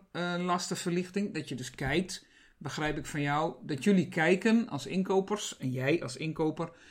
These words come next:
naar de hoeveelheid eisen, maar ook naar de hoeveelheid gunningscriteria, teksten en dat soort dingen wat,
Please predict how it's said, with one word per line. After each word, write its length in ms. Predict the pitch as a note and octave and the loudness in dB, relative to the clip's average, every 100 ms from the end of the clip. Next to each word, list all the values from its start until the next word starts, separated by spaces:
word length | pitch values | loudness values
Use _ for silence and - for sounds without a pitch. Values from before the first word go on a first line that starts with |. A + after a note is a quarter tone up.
| - - | -20 -14
naar 640 | - D3 D3 D3+ D3+ D3+ - - - | -6 0 2 2 2 0 -6 -20 -18
de 240 | D3+ C#3+ | -10 -4
hoeveelheid 680 | D#3 D#3+ D#3 E3+ D#3 D3+ C#3+ | 0 0 2 0 2 0 0
eisen, 680 | C#3+ D3+ D#3+ - F3+ F#3 - | 2 2 2 0 0 -2 -6
maar 280 | - C#3+ D3 | -8 -6 -4
ook 300 | E3 E3 - | -2 -4 -4
naar 640 | D3+ D3+ D3+ D3+ D3+ C#3+ C#3 - - _ | -4 -2 0 -2 -2 -4 -8 -20 -20 _
de 160 | - C#3 | -8 -2
hoeveelheid 640 | D3+ E3 E3+ E3 D#3 D3 - - | 0 2 2 0 -2 -6 -8 -16
gunningscriteria, 1400 | - - G3+ G3 F#3+ G3 F#3 G#3+ G3 F#3+ F#3 F3+ F3+ F3 - | -12 0 2 2 0 0 0 4 6 6 4 0 -2 -4 0
teksten 760 | F#3+ F#3 - F#3+ F#3 F3+ - | 0 0 -4 0 2 2 0
en 220 | - E3 | -4 -2
dat 180 | D#3 F3+ | -2 -2
soort 200 | - E3+ | -2 0
dingen 320 | F#3 F#3 E3+ | 2 2 0
wat, 340 | D#3 E3+ - | -2 -4 -6